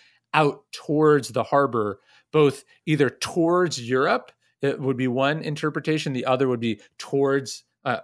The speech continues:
this is the, sort of the later symbolism, but towards the immigrants coming in,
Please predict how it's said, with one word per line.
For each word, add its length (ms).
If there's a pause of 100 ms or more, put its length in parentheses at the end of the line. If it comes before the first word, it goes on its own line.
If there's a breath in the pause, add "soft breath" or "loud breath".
this 200
is 120
the, 100
sort 200
of 40
the 80
later 300
symbolism, 440
but 160 (240 soft breath)
towards 520
the 100
immigrants 720 (240)
coming 420
in, 440